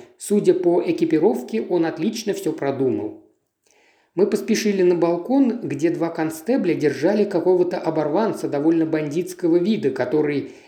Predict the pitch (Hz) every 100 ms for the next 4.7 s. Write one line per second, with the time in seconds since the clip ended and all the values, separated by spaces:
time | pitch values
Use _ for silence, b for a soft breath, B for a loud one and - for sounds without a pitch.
0 | B 175 - 170 175 160 - 160 160 151
1 | 135 139 139 226 226 - 139 - 196 185
2 | 156 - 175 226 220 - B B 135 208
3 | 269 254 - 233 185 160 156 143 - 165
4 | 170 - 160 - 113 -